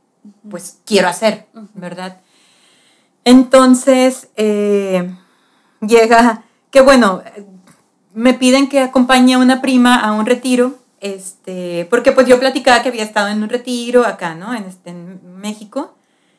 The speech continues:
Speaker 2: Me dijeron, "Ay, oye, nuestra hija, queremos también que la acompañes a un retiro". Total, que la chava ni entró, pero yo entré.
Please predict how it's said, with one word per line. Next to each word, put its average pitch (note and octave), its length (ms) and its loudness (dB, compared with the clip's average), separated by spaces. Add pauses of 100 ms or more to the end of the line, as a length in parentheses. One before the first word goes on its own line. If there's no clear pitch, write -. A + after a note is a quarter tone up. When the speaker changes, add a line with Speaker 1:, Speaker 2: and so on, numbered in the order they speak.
(300)
Speaker 2:
Me A3+ 120 -6
dijeron, A#3+ 280 2
"Ay, F#4+ 220 -2
oye, D4+ 180 0
nuestra B3 280 0
hija, B3+ 500 -2
queremos A3 320 -6
también A3 200 -8
que A#3+ 80 -10
la A#3 80 -10
acompañes G#3+ 460 -8
a A3 40 -10
un G#3+ 60 -10
retiro". A3 380 -12
Total, D4 300 0
que F4+ 100 -8
la E4+ 100 -4
chava D4 240 0
ni C#4+ 140 0
entró, C4+ 320 0
pero B3+ 160 0
yo G3 120 -6
entré. F#3 280 -12